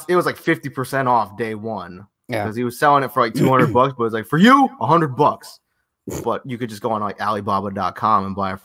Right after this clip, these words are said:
Speaker 1: that c-, same console for, like, ten bucks or something.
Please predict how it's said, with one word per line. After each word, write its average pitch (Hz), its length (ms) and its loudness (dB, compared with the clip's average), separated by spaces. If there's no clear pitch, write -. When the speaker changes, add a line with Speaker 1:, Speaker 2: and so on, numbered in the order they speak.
Speaker 1:
that 101 280 -8
c-, - 100 -18
same 110 280 -4
console 110 480 0
for, 113 140 -8
like, 82 240 -10
ten 76 360 -12
bucks 107 320 0
or - 80 -12
something. 58 360 -12